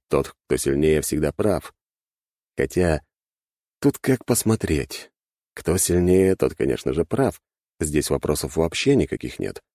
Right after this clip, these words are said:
Вот только кто сказал, что более слабых ты должен сразу нагибать или калечить, а может, даже порабощать? Большая сила должна идти в комплекте с мозгами.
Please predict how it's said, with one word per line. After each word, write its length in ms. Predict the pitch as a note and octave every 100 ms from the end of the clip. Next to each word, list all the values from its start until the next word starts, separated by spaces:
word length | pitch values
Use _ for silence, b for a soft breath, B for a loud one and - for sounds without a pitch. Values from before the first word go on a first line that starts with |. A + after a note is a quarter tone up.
| _ _ _ _ _ _ _ -
Вот 180 | C2+ -
только 320 | - A2+ A2+
кто 200 | - B2+
сказал, 540 | B2 - G#2+ A2+ A#2 F2+
что 360 | - - C2+
более 320 | C2 D2+ D2+ C#2+
слабых 480 | F2 F#2+ F#2+ E2+
ты 120 | - D2+
должен 380 | D2+ D2 D2+
сразу 380 | D2+ D2+ D#2+ D2+
нагибать 720 | D#2 D2+ D2+ D2+ F#2 F#2 E2
или 180 | B1 A#1+
калечить, 680 | - C2+ E2 G2+ F#2+ C#2+ - _ _ _ _ _ -
а 80 | D#2+
может, 260 | E2+ D#2
даже 240 | C#2+ D2 D2+
порабощать? 800 | C#2+ C#2+ C2+ - - - - - _ _ _ _ _ _ _ _ _ -
Большая 480 | C2 D2 E2+ E2
сила 340 | E2 - E2+ E2+
должна 440 | E2 D#2 D#2+ E2
идти 200 | D#2+ -
в 80 | E2+
комплекте 560 | - D#2+ D#2+ D#2+ - E2+
с 100 | -
мозгами. 720 | F2+ E2+ D#2 B1+ E2+ E2 -